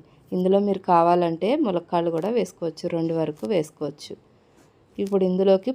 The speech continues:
పులుపుకి సరిపడా కొంచెం చింతపండు తీసుకొని నీళ్లు పోసుకొని నానబెట్టుకోవాలి.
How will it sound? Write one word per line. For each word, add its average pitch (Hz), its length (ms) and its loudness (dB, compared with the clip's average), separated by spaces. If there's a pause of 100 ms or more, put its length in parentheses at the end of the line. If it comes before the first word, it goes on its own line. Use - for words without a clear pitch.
పులుపుకి 190 480 0
సరిపడా 180 480 0 (380)
కొంచెం 180 260 0 (140)
చింతపండు 180 540 -4
తీసుకొని 175 460 -4 (600)
నీళ్లు 190 380 4
పోసుకొని 175 420 -2 (160)
నానబెట్టుకోవాలి. 156 1000 -2